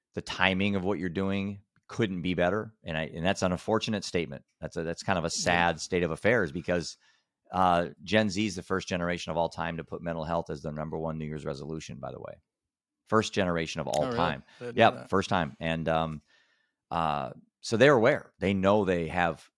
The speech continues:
Speaker 1: issues to work on. They know there's problems, and we have to provide solutions for them, or at least some, uh, tools in the toolbox, right?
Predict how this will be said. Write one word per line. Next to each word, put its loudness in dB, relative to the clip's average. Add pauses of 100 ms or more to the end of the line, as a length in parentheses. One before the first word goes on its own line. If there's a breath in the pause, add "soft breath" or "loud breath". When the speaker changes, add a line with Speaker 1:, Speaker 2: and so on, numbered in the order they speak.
(100)
Speaker 1:
issues -4
to -6
work -4
on. -8
They -6
know -2
there's -6
problems, -4
and -12
we -4
have -4
to -18
provide -6
solutions -10
for -8
them, -8
or -8
at -14
least -10
some, -12 (280)
uh, -14 (140)
tools -6
in -10
the -12
toolbox, -8
right? -4